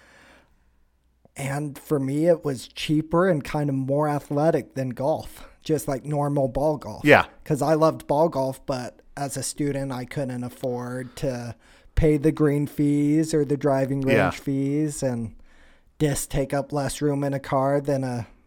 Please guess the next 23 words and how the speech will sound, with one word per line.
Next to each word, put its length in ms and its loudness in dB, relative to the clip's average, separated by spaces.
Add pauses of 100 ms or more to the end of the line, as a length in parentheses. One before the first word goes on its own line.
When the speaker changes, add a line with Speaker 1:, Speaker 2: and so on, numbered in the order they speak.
(140)
Speaker 1:
golf 320 4
Speaker 2:
Oh, 40 -2
Speaker 1:
bag 100 -2
Speaker 2:
yeah. 260 4
Speaker 1:
does. 540 -6
And 280 -6 (140)
Speaker 2:
Yeah. 240 -2 (380)
Speaker 1:
so 200 0
that's 340 -2
kind 220 0
of 80 -4
the 120 0
appeal 360 2
to 160 -6
me 140 0
Speaker 2:
Yeah, 200 4
I 60 6
drive 240 6
a 40 6
Speaker 1:
is 80 2
Speaker 2:
Ford 240 2
Escape 400 -2
with 100 -8